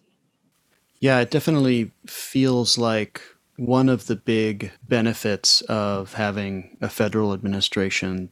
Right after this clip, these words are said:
that at the very least is saying the right things about wanting to address these environmental justice issues, uh, is not just funding individual programs or initiatives, but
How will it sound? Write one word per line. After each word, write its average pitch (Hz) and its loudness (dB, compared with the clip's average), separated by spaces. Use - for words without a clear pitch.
that 90 -4
at 107 -2
the 110 -4
very 113 4
least 117 4
is 107 4
saying 120 6
the 104 4
right 98 0
things 95 -2
about 98 -2
wanting 101 -2
to 101 -2
address 98 0
these 113 0
environmental 101 0
justice 143 4
issues, 104 0
uh, 107 0
is 117 0
not 123 4
just 110 0
funding 107 -4
individual 104 -6
programs 98 0
or 104 -2
initiatives, 101 -2
but 98 -6